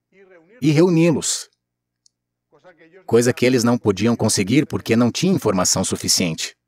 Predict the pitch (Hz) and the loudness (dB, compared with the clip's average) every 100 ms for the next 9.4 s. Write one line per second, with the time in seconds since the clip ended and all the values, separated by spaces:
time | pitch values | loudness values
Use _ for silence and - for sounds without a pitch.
0 | _ _ _ _ _ _ _ _ 156 - | _ _ _ _ _ _ _ _ -20 -20
1 | 175 175 175 165 - 117 - 123 139 135 | -20 -20 -20 _ -2 0 2 4 4 2
2 | 127 120 107 - 127 110 107 107 98 - | 2 0 0 0 0 2 2 2 0 0
3 | 113 127 - 101 87 98 95 92 87 - | 0 0 0 -4 -4 -2 0 0 -4 -8
4 | - - 104 104 - 113 110 92 90 - | -10 -4 -2 -2 2 4 4 4 0 -4
5 | _ _ - _ _ _ _ _ _ _ | _ _ -20 _ _ _ _ _ _ _
6 | - - - - 107 113 113 110 147 139 | -20 -20 -20 -8 -2 0 0 2 2 2
7 | 123 120 98 92 113 113 117 131 - 135 | 2 2 2 0 2 2 0 0 -2 -2
8 | - 131 147 151 - 156 160 - 160 175 | -2 2 4 2 2 0 0 0 0 2
9 | 175 170 156 139 | 2 2 2 0